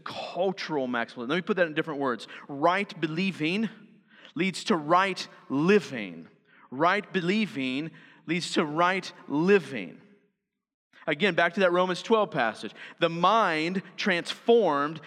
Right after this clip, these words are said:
leads to discerning God's perfect will. All of Christ for all of life. I think we have to understand that the doctrine of salvation holistically encompasses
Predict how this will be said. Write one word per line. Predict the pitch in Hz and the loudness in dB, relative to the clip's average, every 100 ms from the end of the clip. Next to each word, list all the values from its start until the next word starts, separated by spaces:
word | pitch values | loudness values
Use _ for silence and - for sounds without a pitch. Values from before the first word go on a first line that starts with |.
| - | -6
leads | 175 185 - | -4 -4 -2
to | 196 | -2
discerning | 151 151 - 220 233 185 135 139 151 - - | -2 -4 0 2 2 2 -2 -4 -6 -12 0
God's | 180 175 | 2 2
perfect | - - 214 - - 151 | 0 0 0 0 -6 -2
will. | 185 170 92 - - _ _ _ _ _ _ _ _ _ - | 2 2 0 -10 -20 _ _ _ _ _ _ _ _ _ -2
All | 170 214 247 | 2 4 2
of | 233 | 0
Christ | 190 170 165 170 - - | 0 2 2 -4 -12 -14
for | - 170 | -4 -4
all | - 165 175 180 | 0 0 2 0
of | 151 | 0
life. | 160 214 165 127 - - - _ _ _ _ _ _ _ _ - | 4 4 2 -4 -16 -20 -20 _ _ _ _ _ _ _ _ -8
I | 180 | -2
think | 226 | 2
we | 240 | 4
have | 214 | 2
to | 220 | 2
understand | 190 175 220 190 | 0 2 0 0
that | 190 | 0
the | 175 | -2
doctrine | 151 190 247 - - 180 | 2 2 2 -2 -4 -4
of | 151 | -4
salvation | - 185 160 147 180 214 - 120 107 117 - - - _ | -2 0 2 2 0 -2 -4 -6 -8 -10 -18 -20 -20 _
holistically | - 214 247 202 202 269 - - 165 - 135 135 151 | -4 2 4 4 2 2 0 -4 -6 -4 -4 -4 -2
encompasses | 160 147 185 285 - 147 - 113 120 156 | -6 -2 0 0 0 -8 -8 -6 -6 -6